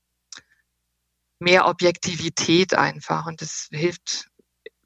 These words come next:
das ist eigentlich aus meiner Sicht für alle Firmen total vorteilhaft, solche Sachen, ähm, zu machen, dass man nicht eben nur in seiner Blase ist, wo dann eben alle gleich sind. Also ich meine,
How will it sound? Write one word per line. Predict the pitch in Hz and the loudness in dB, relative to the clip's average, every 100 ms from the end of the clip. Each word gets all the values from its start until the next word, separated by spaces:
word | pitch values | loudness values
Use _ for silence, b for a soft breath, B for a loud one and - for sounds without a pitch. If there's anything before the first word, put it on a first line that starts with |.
| _ _ _ _ | _ _ _ _
das | 165 156 - | -6 -6 -10
ist | - - | -4 0
eigentlich | 156 180 - | 2 0 -4
aus | 165 | -2
meiner | 160 160 190 | 2 2 2
Sicht | 170 - | -2 -2
für | 185 | 0
alle | - 160 180 | 2 2 0
Firmen | - 170 170 170 165 | 0 0 0 -4 -16
total | - - 170 170 175 170 | -8 -2 2 2 0 -4
vorteilhaft, | 165 - 180 170 156 160 175 | -6 -6 -4 -2 -2 -4 -6
solche | - 151 156 | -8 -8 -4
Sachen, | 170 - 165 160 160 | -2 -2 -6 -12 -14
ähm, | 156 160 156 | -12 -12 -8
zu | - - | -8 -6
machen, | 156 160 180 180 170 B B B B | -2 0 0 -4 -6 B B B B
dass | 165 175 | -6 -2
man | 165 | -2
nicht | 170 - | -2 0
eben | 160 165 160 160 | 2 0 -4 -8
nur | 160 165 | 0 2
in | 160 | 2
seiner | 160 156 156 156 - - | 2 2 4 2 0 0
Blase | 156 170 185 | 2 2 0
ist, | - 170 | -2 -2
wo | 165 | -4
dann | 165 160 160 | -2 -4 -8
eben | 160 165 | -10 -2
alle | 165 156 165 | 0 2 0
gleich | 151 143 160 | 0 0 -2
sind. | - | -6
Also | 156 - | -8 -8
ich | - | -10
meine, | 156 156 | -12 -12